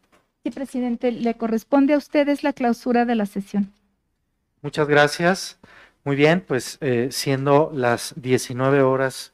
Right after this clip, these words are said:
Speaker 2: con un minuto, eh, doy por clausurada la primera sesión ordinaria del Comité Coordinador del Sistema Estatal Anticorrupción de este año dos mil veintidós. Muchas gracias a todos y a todas.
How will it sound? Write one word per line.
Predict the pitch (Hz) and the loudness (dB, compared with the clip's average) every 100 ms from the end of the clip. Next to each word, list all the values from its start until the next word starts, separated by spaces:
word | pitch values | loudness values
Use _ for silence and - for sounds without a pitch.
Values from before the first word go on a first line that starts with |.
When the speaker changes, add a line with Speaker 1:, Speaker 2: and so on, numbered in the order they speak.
| - | -10
Speaker 2:
con | 127 127 139 _ - | -6 -6 -8 _ -10
un | 135 | -6
minuto, | 131 127 131 - 165 175 _ - - _ - | -6 -6 -6 -2 -2 -4 _ -20 -20 _ -10
eh, | 113 113 | -6 -6
doy | 147 135 135 | -2 2 2
por | 135 139 123 | 2 -6 -4
clausurada | 127 113 - 120 123 123 127 - - - _ | -6 -6 -6 0 2 2 -2 -6 -20 -20 _
la | - 131 131 | 2 2 4
primera | 131 127 127 | 0 2 2
sesión | 123 117 - 123 | 2 -4 -8 -4
ordinaria | 120 113 117 120 120 120 147 - | -4 -4 -4 -2 0 -2 -2 -6
del | 117 110 | -6 -4
Comité | 120 107 - 123 | -4 -8 -4 -2
Coordinador | 123 113 110 110 123 120 | -2 -2 -4 0 2 0
del | 113 | -4
Sistema | - - 117 | -10 -10 -8
Estatal | 113 - 117 | -8 -2 -2
Anticorrupción | 117 - - 131 139 - 165 185 - - - - _ | -2 -6 -6 -6 -4 0 0 0 -8 -20 -20 -20 _
de | 120 120 143 | 2 2 2
este | - 117 - | -4 -8 -4
año | 113 113 120 | -2 -2 -4
dos | 135 110 104 | -2 -2 -2
mil | 113 110 | -2 -2
veintidós. | 110 - 101 92 - | -4 -6 -8 -8 -8
Muchas | 113 117 127 | -12 -6 -4
gracias | 113 110 - 110 - | 0 0 -2 -12 -12
a | - | -14
todos | - 101 95 | -8 -8 -8
y | |
a | 95 | -12
todas. | - 95 87 - | -8 -8 -8 -14